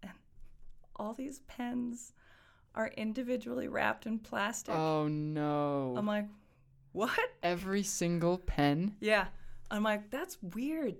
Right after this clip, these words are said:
Speaker 1: Like, the first batch did not come that way. Like, what is going on?" So, like, I had to ask my employer, I'm like, "Will you reach out to them and ask, like, what, how this
Speaker 2: Yeah.
Speaker 1: happened? Like,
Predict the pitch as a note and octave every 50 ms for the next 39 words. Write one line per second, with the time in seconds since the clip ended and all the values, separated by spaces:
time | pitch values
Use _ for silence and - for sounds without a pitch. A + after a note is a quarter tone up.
0 | - - E3+ E3+ - G#3 G3+ - - G#3+ A3+ C4+ - - - - G3 G#3 A3+ B3
1 | - - - - F3+ E3+ F3 F3 F3 F3+ G3+ G#3+ G#3+ - - - - G3+ A3 A#3+
2 | A#3+ G#3+ F3 - - - C#3+ C3+ B2+ B2 B2+ - E3 - D#3+ D#3+ - G3+ G#3 A#3
3 | C4 C4 A#3 - G3+ F3+ F3 E3 E3+ - - G3 A3 A#3 G#3 F3 D#3 D3+ D3+ D3
4 | - - - - - - - - - - - - - G3+ G3 G3 G3 F#3+ - -
5 | - - - - - - - - _ - - F3+ F3+ F3 F#3+ F3+ F3+ F3+ - E3+
6 | F3 F#3 F#3 F3+ - - F#3 F3+ F3 E3+ - A3 G#3 F#3 F3+ F3 E3+ - - E3
7 | E3 G3+ C#4 F#4 A4 A4+ A4 G#4 F#4+ E4 - - A3+ B3 C#4 - D4 C#4+ D4 D4
8 | C#4+ A#3+ G3 G3+ G3 G#3+ A3 - A3 G3+ G3+ - - - G#3 A3 - - - _
9 | - - _ - _ - - - - A3 B3 C4 C4+ C4+ B3+ E3+ A#3 A3+ A#3+ A#3+
10 | C4+ C4 B3+ A#3 F#3+ F3+ G#3 -